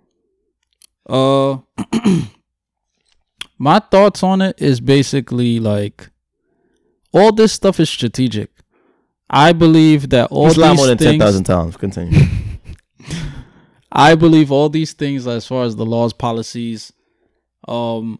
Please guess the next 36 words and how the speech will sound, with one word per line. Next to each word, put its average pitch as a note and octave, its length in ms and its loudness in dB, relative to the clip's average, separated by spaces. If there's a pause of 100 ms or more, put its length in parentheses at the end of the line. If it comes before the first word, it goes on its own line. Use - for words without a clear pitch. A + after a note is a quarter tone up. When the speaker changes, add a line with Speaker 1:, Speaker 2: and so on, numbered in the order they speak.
Speaker 1:
all A3 160 4
these A#3 240 -2
things G#3 280 -2
are D3 280 0
strategically C#3+ 800 -6
being, A#2+ 680 -4
like, G#2 300 -8 (720)
carried A#2+ 320 0
out. A2 260 -6 (1160)
These G#3 220 0
things G3 280 0
has D#3+ 160 2
been D3 200 2
in C3+ 100 2
the A#2+ 80 -2
planning D3 420 -2
for C3 140 -8
quite B2 280 -4
some B2+ 160 -6
time. B2 320 -6
I A2+ 80 -2
would A#2+ 180 -4
say G#2 220 -6
decades A2 580 -6
now. A2+ 300 -8 (200)
It's G#2 140 -12
just A#2+ 260 -6
that A2+ 240 -4 (420)
certain D#3+ 340 -2
things D#3 240 -4
had C#3 220 -4
to C#3+ 80 -10
be C3 120 -4
introduced B2 840 -6
to A#2 220 -2
forerun A#2 1000 -4